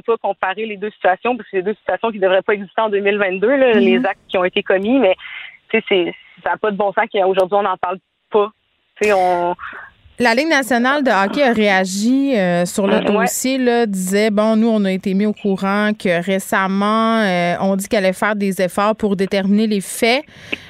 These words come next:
Speaker 2: euh, et que si jamais, par extension, ça touchait des joueurs qui sont maintenant dans la Ligue nationale, euh, qui allait déterminer quelles actions au besoin seraient entreprises. T'en penses quoi ?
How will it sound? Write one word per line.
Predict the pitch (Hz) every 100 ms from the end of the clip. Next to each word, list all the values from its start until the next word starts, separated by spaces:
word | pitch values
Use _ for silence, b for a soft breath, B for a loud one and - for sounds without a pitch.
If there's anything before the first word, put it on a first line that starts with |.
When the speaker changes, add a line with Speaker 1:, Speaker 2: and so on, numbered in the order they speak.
| B
Speaker 2:
euh, | 180 180 175
et | 202
que | 196
si | - 285
jamais, | 269 233 214 254
par | 233 190
extension, | 202 - 202 180 - 247
ça | 247 190
touchait | - - 240
des | 214 185
joueurs | 202 202 220
qui | -
sont | 214 185
maintenant | 185 185 208
dans | 214 190 180
la | 170
Ligue | 180 196 208 -
nationale, | 170 156 - 190 185 190 220 240 233 -
euh, | - 104 131 123 131 147
qui | -
allait | 185 190
déterminer | 208 208 202 208 226
quelles | 233 247 233
actions | 190 - 233
au |
besoin | 202 180 175 190 208 226
seraient | 214 190 170 - -
entreprises. | 190 196 - 160 - 175 - - - -
T'en | 170 175
penses | 175 - -
quoi ? | 175